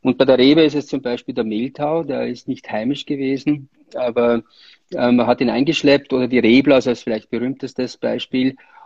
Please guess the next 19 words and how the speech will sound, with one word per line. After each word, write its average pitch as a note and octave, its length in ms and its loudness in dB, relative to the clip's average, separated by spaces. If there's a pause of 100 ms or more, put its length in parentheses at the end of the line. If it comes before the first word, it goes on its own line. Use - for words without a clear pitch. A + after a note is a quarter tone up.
Und, C3 540 2
äh, C3 360 6 (600)
die D3 80 -4
Reblaus D3 360 -2
konnte D3+ 320 -2
man C3+ 440 -2
mit, C3+ 360 -6
mit C3 160 -8
einer A#2+ 160 -4
biologischen C3+ 680 -4
Maßnahme D#3 540 -6
bekämpfen, - 540 -12
sozusagen. D#3+ 680 -8
Man C3+ 100 -8
hat B2 160 -4
einfach A#2+ 360 -8
diese A#2+ 200 -6
Veredelungen C#3+ 680 -2
eingeführt. D3 580 -4